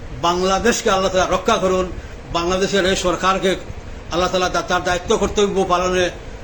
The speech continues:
তথা সঠিক দায়িত্ব পালনের জন্য ক-, করে, করতে পারেন, করতে পারে এই সরকার। এই দোয়া আমরা বেশি করে করি। আমি এই গণবিপ্লবের, ছাত্র বিপ্লবের পর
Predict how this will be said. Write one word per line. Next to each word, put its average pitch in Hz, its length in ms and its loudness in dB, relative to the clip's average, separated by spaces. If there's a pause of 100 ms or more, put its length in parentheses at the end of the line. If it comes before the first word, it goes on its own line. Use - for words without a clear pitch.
(520)
তথা 208 220 2 (720)
সঠিক 226 280 2
দায়িত্ব 208 300 0
পালনের 196 320 2
জন্য 190 280 0
ক-, 170 200 -2 (200)
করে, 180 200 2
করতে 185 280 0
পারেন, 185 300 4 (440)
করতে 196 200 0
পারে 190 220 4
এই 185 60 0
সরকার। 170 380 0 (380)
এই 190 140 2
দোয়া 190 180 4
আমরা 202 160 4
বেশি 185 220 2
করে 202 200 2
করি। 180 300 2 (640)
আমি 185 440 0 (600)
এই 185 220 2 (180)
গণবিপ্লবের, 190 720 2 (520)
ছাত্র 185 240 0
বিপ্লবের 190 380 4
পর 175 280 4